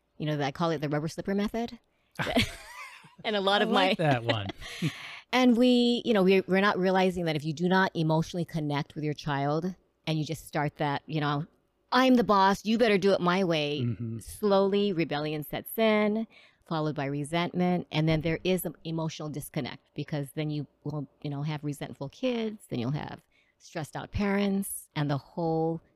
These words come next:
Speaker 1: family dynamic can
Speaker 2: It's like there's a
Speaker 1: be
Speaker 2: whole
Speaker 1: stressed.
Speaker 2: generation of twenty-year-old, twenty to thirty-year-olds that are just like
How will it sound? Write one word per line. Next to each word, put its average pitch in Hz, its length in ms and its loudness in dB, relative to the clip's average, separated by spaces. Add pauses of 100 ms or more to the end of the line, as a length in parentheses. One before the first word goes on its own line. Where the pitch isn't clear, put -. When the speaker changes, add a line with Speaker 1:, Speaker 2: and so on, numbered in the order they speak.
Speaker 1:
family 156 280 -2
dynamic 131 560 -8
can 127 340 -10 (220)
Speaker 2:
It's 127 160 -10
like 131 120 -8
there's 120 140 -4
a 110 80 -6 (100)
Speaker 1:
be 143 80 -10
Speaker 2:
whole 151 120 -2
Speaker 1:
stressed. 143 220 2
Speaker 2:
generation 131 760 2
of 110 180 -4
twenty-year-old, 110 680 -2 (140)
twenty 120 320 -4 (180)
to 110 100 -4
thirty-year-olds 104 600 -4
that 107 120 -8
are 101 80 -8
just 101 320 -12
like 107 140 -10